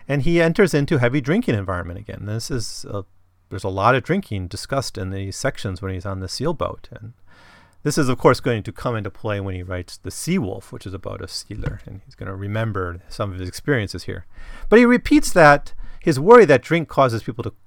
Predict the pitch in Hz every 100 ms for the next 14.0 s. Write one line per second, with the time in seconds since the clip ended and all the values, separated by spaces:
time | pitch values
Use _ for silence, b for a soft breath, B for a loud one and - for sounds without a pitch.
0 | - - - 110 113 98 127 233 - 87
1 | 82 - - - b b b b b b
2 | 147 196 175 151 202 233 214 180 185 170
3 | 139 135 131 - 98 87 95 _ - 120
4 | - - 127 - 113 107 101 95 92 -
5 | 90 - 87 104 98 120 - - - -
6 | _ _ _ _ - - - 98 98 113
7 | 127 151 151 156 139 - 135 117 107 127
8 | 110 101 95 92 - 101 - - 92 87
9 | - 82 - - - _ _ _ _ _
10 | _ _ _ _ _ _ _ _ _ _
11 | _ _ _ _ _ _ _ _ - -
12 | - - 117 104 - 95 95 92 85 95
13 | - 98 95 101 98 107 127 107 - -